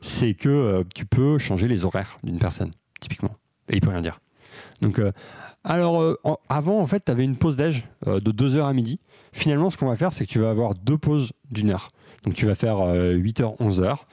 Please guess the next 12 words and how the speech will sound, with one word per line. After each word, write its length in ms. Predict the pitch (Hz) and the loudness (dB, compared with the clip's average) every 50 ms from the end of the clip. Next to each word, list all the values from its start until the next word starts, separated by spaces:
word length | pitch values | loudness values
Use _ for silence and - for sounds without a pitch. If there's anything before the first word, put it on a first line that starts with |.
| - - _ _ - | -20 -20 _ _ -2
midi, 640 | 110 107 120 143 147 135 123 131 135 139 135 131 120 | 0 2 4 4 4 2 4 4 6 6 6 6 4
euh, 180 | 107 101 98 | 4 2 2
quinze 300 | 98 - - 120 117 104 | 0 0 0 0 2 2
heures 300 | 101 107 117 139 160 156 - - | 2 2 2 2 0 -2 -4 -2
et, 200 | 107 120 127 135 | 0 2 2 2
euh, 400 | 127 107 95 98 101 101 107 98 | 2 2 2 0 0 0 -2 -2
seize 320 | - - 123 113 110 113 | -2 -2 0 2 2 2
heures, 140 | 123 123 117 | 2 0 0
dix-neuf 260 | 117 113 113 110 98 | 0 2 2 2 2
heures. 220 | 95 92 - - _ _ _ - | 2 0 -2 -6 _ _ _ -4
T'es 100 | - - | -2 0
content ? 260 | 101 98 - 147 | 0 0 0 -2